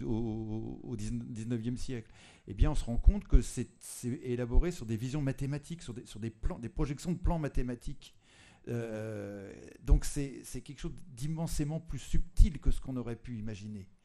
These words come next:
Donc en, en fait, vous voyez qu'il y a, il y a tout l'aspect, euh, j'allais dire, intellectuel, l'aspect, l'aspect spirituel, l'aspect culturel,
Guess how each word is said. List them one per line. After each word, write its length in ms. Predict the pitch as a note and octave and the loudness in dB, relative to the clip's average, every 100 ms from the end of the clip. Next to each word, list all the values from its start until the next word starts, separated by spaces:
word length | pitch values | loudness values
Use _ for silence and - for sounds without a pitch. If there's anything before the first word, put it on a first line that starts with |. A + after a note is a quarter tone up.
| - - - | -20 -20 -8
Donc 180 | C3 B2+ | -6 -6
en, 180 | C3+ C3+ | -8 -8
en 40 | |
fait, 180 | C3 F#3 | -6 -4
vous 60 | D3+ | -2
voyez 220 | E3 F3+ | 0 0
qu'il 140 | F#3 | -2
y 20 | D3 | -4
a, 40 | |
il 20 | |
y 20 | C3+ | -4
a 60 | |
tout 120 | E3 | -2
l'aspect, 520 | D#3+ D3+ - - D#3 C3+ | 0 4 4 2 -2 -2
euh, 200 | A#2 A2+ | -4 -4
j'allais 180 | A#2 A#2 | -4 -4
dire, 160 | B2+ | -4
intellectuel, 680 | A#2+ - B2+ A#2+ - D3+ E3+ | 4 4 4 -2 -6 -4 -2
l'aspect, 360 | A#2 - B2+ - - - | -2 0 0 -2 -16 -12
l'aspect 260 | F#2+ - - | -2 12 12
spirituel, 680 | - - A#2+ A#2+ - E3+ E3 | 12 8 -2 -2 -2 -2 -2
l'aspect 260 | A2+ - | -4 -4
culturel, 680 | - C#3+ - - C3 D#3+ G3+ | -4 -6 -4 -4 -2 -4 -6